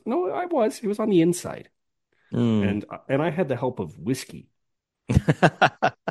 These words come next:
Speaker 2: That helps too. Yeah. I think someone once told me, uh, whenever you see someone,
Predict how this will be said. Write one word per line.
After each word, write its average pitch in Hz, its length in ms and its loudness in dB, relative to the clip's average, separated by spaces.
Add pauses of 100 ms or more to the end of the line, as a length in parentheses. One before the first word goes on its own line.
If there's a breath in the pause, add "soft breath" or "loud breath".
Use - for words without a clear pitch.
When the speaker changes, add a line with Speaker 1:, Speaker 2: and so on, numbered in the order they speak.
(540 loud breath)
Speaker 2:
That 123 160 6
helps 123 340 4
too. 139 420 4
Yeah. 127 300 6 (480 loud breath)
I - 60 -4
think 196 200 6
someone 170 260 6
once 135 200 4
told 117 200 6
me, 107 240 6
uh, 104 300 4
whenever 131 280 4
you 160 120 6
see 123 240 0
someone, 110 380 4